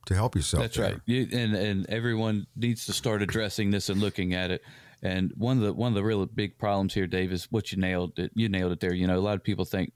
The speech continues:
Speaker 2: Medicare will cover everything the rest of my life. And in previous generations, n-, now this is, let me qualify this. Medicare does not cover everything.
Speaker 1: Mm-hmm.
Speaker 2: You're gonna have your own expenses that you're gonna incur outside of Medicare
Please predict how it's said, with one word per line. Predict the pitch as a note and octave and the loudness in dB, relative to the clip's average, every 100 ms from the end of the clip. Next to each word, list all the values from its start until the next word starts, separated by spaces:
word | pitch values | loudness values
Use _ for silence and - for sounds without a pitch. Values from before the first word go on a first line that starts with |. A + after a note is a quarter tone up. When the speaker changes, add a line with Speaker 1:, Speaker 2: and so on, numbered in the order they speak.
| G#2+ | 2
Speaker 2:
Medicare | A2+ G#2+ - A2+ G#2 | 2 2 -2 0 0
will | F#2 | 0
cover | - F#2+ F#2+ | 0 0 2
everything | F#2 F2+ - F#2 | 2 0 0 2
the | F2+ | 2
rest | F2+ E2 - | 2 0 0
of | |
my | F#2 F2 | 0 2
life. | F2+ F2 F2+ - _ _ _ _ _ _ | 0 0 -2 -8 _ _ _ _ _ _
And | C#3 A#2 A2 _ - | -2 0 0 _ -6
in | B2+ A#2 | 0 0
previous | - C3+ A2+ A#2 - | 2 0 2 0 0
generations, | B2+ A2 A2 C3 C#3 A2 G#2 - - | 0 0 2 0 0 2 0 0 -2
n-, | G#2 G#2 _ | -2 -2 _
now | A2 G2+ | 0 0
this | G2 B2 - | 0 -2 -2
is, | F#2+ - - _ | -2 -4 -16 _
let | G#2 | 0
me | G2+ | 0
qualify | - A#2 G#2+ F#2 F2 D#2+ | 0 -2 -2 -2 -2 -2
this. | D#2 D#2+ - _ _ _ _ _ - | -2 -6 -12 _ _ _ _ _ -2
Medicare | C3 B2 C3+ G#2+ F#2+ | 0 0 0 -2 -2
does | A2+ G2 | -2 0
not | G#2+ A2 - | 0 0 -4
cover | - G#2 G2 F#2+ F2+ | -4 -2 -2 -4 -4
everything. | E2+ E2+ - D#2 D#2+ | -4 -6 -8 -12 -2
Speaker 1:
Mm-hmm. | G2 F2 | -2 0
Speaker 2:
You're | A2 B2+ | 0 0
gonna | A#2 G2 | 0 0
have | G2+ F#2 | -2 -2
your | F#2+ - | -4 -2
own | A2 A#2+ | 2 2
expenses | A2+ - A2+ G2+ - F#2 | 2 -2 -2 -2 0 -2
that | F2+ F2+ | -2 -2
you're | - G#2 | -2 -2
gonna | G2+ G2+ | 0 0
incur | G2+ - F#2+ F#2 | 0 -2 -2 0
outside | F#2 F#2 - G#2 G2+ | -2 -2 -4 -2 0
of | G2 | 0
Medicare | G2 F#2+ F2+ - F#2 F2+ | 0 0 -2 -2 -2 -2